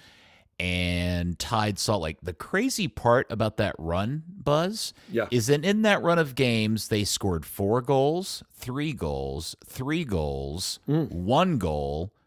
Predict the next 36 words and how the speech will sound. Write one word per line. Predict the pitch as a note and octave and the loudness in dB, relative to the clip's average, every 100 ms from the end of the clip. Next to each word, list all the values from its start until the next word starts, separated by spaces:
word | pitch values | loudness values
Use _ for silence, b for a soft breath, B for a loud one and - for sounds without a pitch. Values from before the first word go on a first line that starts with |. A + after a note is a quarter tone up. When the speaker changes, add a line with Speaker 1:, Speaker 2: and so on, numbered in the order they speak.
| _ _ | _ _
Speaker 1:
two | - F#3 F#3 | -4 -2 -2
goals, | G#2+ F#2 E2+ D#2+ E2 F2 - - | 0 0 0 0 -2 -4 -8 -6
two | D3 C3 | -4 -2
goals. | F2 B1 G1+ G1+ - - - _ _ _ _ _ _ _ _ _ _ _ _ _ b b b b b | -4 -8 -8 -10 -10 -10 -12 _ _ _ _ _ _ _ _ _ _ _ _ _ b b b b b
Speaker 2:
Well, | D#3 C#3 | 6 8
this | D3 D3+ | 8 6
comes | D3+ C#3 | 4 0
down | C#3+ C#3+ | -2 -2
to | |
Dallas | C#3 C#3+ C3 | 2 2 4
defense, | D#3 D3 A2+ | 2 0 2
doesn't | C3+ B2+ A#2 | 2 2 -2
it? | A2+ | -8
Because | A#2+ B2 A2+ | -8 -6 0
that's | C3 C3 - | 2 2 -2
basically, | C3 A#2 A#2 B2 B2 A#2+ - | -4 -4 -4 -2 -2 -2 -8
you | - | -4
know, | B2 | -2
there's, | A2+ A2+ A3 D3 | 0 -2 -2 -6
there's | C#3+ B2 | 0 2
a, | C3+ | 2
there's | B2+ A#2 D3 B2+ | 0 6 8 8
a | |
note | B2+ C#3 D3 C#3+ C#3 | 2 4 10 10 10
on | B2+ | 4
Dallas | B2 B2+ B2+ - | 2 2 2 0
that | B2 | -4
effectively | A#2 C#3+ C3 B2 A#2+ | 0 2 2 0 0
if | |
the | A#2 | 2
other | B2+ A2 | 2 0
team | B2+ | -4
scores | A#2 C3+ A2 | -4 -4 -4
twice, | A#2+ A#2+ G#2 | -4 -4 -4
Dallas | A2 A2 F#2+ | -8 -10 -12
loses, | G#2 G#2 G#2 - | -12 -12 -14 -16